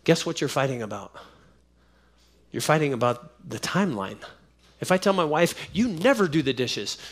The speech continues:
she's gonna go, "Um, I did it a week ago Friday." And now we're fighting about that.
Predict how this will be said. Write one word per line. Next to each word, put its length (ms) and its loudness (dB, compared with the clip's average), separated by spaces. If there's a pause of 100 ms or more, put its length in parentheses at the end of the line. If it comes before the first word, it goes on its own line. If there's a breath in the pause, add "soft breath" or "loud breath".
(120)
she's 240 -2
gonna 160 0
go, 260 -2 (140)
"Um, 240 -6
I 80 -8
did 160 -2
it 100 -2
a 60 -4
week 180 -6
ago 160 -6
Friday." 520 -12 (1080 soft breath)
And 100 -4
now 120 2
we're 80 2
fighting 340 0
about 240 -2
that. 260 -2